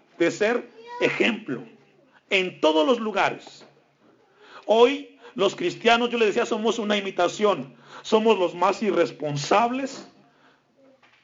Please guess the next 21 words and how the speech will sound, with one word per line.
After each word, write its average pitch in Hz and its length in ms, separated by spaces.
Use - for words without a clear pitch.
Somos 208 400
los 180 160
que 165 140
menos 202 340
tenemos 185 420
compromiso. 180 880
Somos 202 340
la 180 140
gente 208 320
que - 100
a - 60
todo 190 220
le 170 80
ponemos 165 540
pero. 233 400
Somos 202 320
la 185 100
gente 214 400
que - 120
todo 208 360
cuestionamos 180 1040